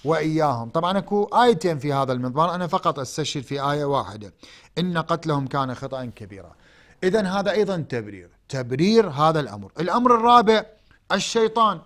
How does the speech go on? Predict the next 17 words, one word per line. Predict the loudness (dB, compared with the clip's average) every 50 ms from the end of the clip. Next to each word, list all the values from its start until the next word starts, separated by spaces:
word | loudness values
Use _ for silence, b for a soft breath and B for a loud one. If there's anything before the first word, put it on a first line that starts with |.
| _ _ _ -6
كمثال، | -6 -4 -4 -4 -2 0 0 0 0 -2 -6 -6
الشيطان | -6 -6 -4 -4 -6 -4 -2 -2 -2 -2
لم | -2 -2 -2 -2
يسجد | -4 -4 -4 -6 -6 -6 -6
لآدم. | -6 -6 -4 -4 -4 -6 -8 -12 -16 -20 _ _ _ _ b b b b b b b b b b
ولماذا | -14 -10 -6 -6 -4 -2 0 0 0
لم | 0 -2 -4
يسجد | -6 -8 -8 -10 -10 -8
لآدم؟ | -6 -6 -6 -6 -8 -10 -14 -14 -10
هذا | -8 -6 -4 -2
أمر | 0 2 2 2
من | 2 2
الله | 2 4 4 4 2
سبحانه | 2 -2 -6 -6 -6 -4 -2 -2 -2
وتعالى، | -2 0 2 2 2 2
وكان | 2 0 0 -2 -2 -2 -2 0 2 2 2 2
مباشر، | 4 4 6 6 6 4 4 2 0 0 0